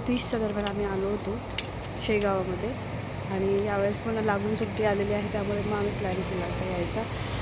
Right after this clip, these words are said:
खरं तर खूप गर्दी आहे, पण तरीसुद्धा आम्ही आलेलो आहोत. आणि कारण की सुट्ट्या लागून सुट्ट्या लागतात, एक दोन दिवस तरी पाहिजे इकडे यायला, यायला.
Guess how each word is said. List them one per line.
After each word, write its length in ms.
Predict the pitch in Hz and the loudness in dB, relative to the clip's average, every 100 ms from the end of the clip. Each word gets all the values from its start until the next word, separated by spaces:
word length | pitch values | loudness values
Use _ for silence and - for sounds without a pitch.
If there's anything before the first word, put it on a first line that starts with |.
| - - | -2 0
खरं 220 | 208 214 | 2 2
तर 100 | 226 220 | 2 2
खूप 200 | 240 220 | 2 4
गर्दी 340 | 220 190 226 | 4 4 4
आहे, 160 | 247 226 262 - - | 4 4 0 -4 0
पण 200 | 226 220 | 0 2
तरीसुद्धा 440 | 220 226 226 202 | 2 2 0 0
आम्ही 240 | 214 202 196 | 0 0 0
आलेलो 280 | - 196 202 | 0 0 0
आहोत. 280 | 202 202 - - - - - - 185 | 2 2 0 0 -2 -2 -2 -2 0
आणि 1400 | 190 202 202 202 202 208 208 - - - - - - - | 2 4 4 6 6 4 2 0 0 0 0 0 0 2
कारण 180 | 214 | 4
की 120 | 226 254 | 6 6
सुट्ट्या 300 | 254 - 254 | 8 8 8
लागून 300 | 240 233 254 | 8 8 4
सुट्ट्या 320 | 254 220 240 | 4 4 6
लागतात, 340 | 226 196 196 175 - - | 6 4 0 0 -2 0
एक 160 | 208 190 | 0 4
दोन 180 | 226 233 | 4 4
दिवस 340 | 220 220 - | 4 2 2
तरी 120 | 226 | 2
पाहिजे 280 | 214 196 175 | 4 2 2
इकडे 260 | 185 180 190 | 0 2 2
यायला, 220 | 196 185 - 214 | 2 0 -2 0
यायला. 320 | 202 190 185 | 2 4 2